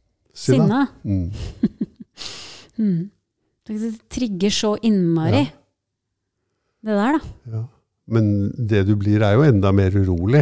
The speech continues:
Speaker 2: Ja, ja.
Speaker 1: Og så
Speaker 2: Absolutt.
Speaker 1: kommer det uttrykket, eller det kommer og uttrykker seg som sinne.
Speaker 2: Mm.
Speaker 1: Eh,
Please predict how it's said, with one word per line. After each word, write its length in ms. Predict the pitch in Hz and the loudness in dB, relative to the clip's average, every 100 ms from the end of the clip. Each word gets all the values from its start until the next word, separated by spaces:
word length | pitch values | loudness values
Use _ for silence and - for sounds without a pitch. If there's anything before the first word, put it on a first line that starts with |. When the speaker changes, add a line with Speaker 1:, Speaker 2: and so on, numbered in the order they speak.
| 110 | 2
Speaker 2:
Ja, 220 | 202 190 294 | -2 -2 -2
ja. 40 | - - _ _ | -2 -10 _ _
Speaker 1:
Og 140 | 107 - | -8 -6
så 300 | - - - | -6 -4 -2
Speaker 2:
Absolutt. 240 | 104 101 | -2 -2
Speaker 1:
kommer 400 | - - 95 98 | -4 -4 -2 0
det 140 | 98 92 | 0 0
uttrykket, 680 | 98 - 104 - 107 107 - | -2 -4 -10 -6 -8 -8 -6
eller 140 | 110 | -4
det 100 | 104 - | -4 -6
kommer 300 | - 143 104 | -4 -2 -2
og 80 | 98 | -4
uttrykker 380 | 95 101 101 113 | -4 -6 -6 -6
seg 100 | 98 | -6
som 140 | 113 | -6
sinne. 440 | - 117 98 123 147 107 | -4 -2 0 2 2 0
Speaker 2:
Mm. 380 | 95 87 156 180 _ _ _ _ _ _ _ _ _ - | -8 -18 -20 -20 _ _ _ _ _ _ _ _ _ -10
Speaker 1:
Eh, 720 | 110 110 107 107 107 107 107 | -8 -6 -6 -6 -6 -6 -8